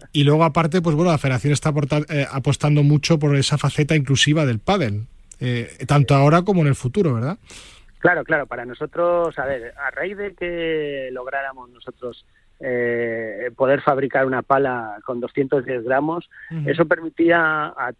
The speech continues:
Speaker 2: todo aquel deportista con algún tipo de discapacidad, ya física o psíquica, pues, eh, o intelectual, ¿no? Cualquier, eh, discapacidad, eh, tener una herramienta de juego que le va a permitir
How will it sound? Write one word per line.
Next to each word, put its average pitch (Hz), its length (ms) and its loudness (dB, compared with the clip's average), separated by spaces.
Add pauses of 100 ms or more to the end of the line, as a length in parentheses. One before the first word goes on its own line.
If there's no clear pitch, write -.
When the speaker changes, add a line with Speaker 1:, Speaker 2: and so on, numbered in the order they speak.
(140)
Speaker 2:
todo 165 280 0
aquel 151 340 -2
deportista 139 680 -6
con 127 160 -4
algún 120 340 -4
tipo 151 220 -2
de 143 80 4
discapacidad, 131 640 -2
ya 135 160 0
física 117 640 -4
o 104 140 -10
psíquica, 139 500 -2 (460)
pues, 143 280 4
eh, 127 560 2
o 117 40 0
intelectual, 117 680 0
¿no? 165 140 -2
Cualquier, 131 420 0
eh, 123 560 2
discapacidad, 143 800 0 (100)
eh, 139 380 0
tener 147 180 4
una 190 120 4
herramienta 156 440 0
de 131 100 -2
juego 185 440 -6 (400)
que - 100 -6
le 139 100 -2
va 156 80 0
a 160 40 0
permitir 175 500 -2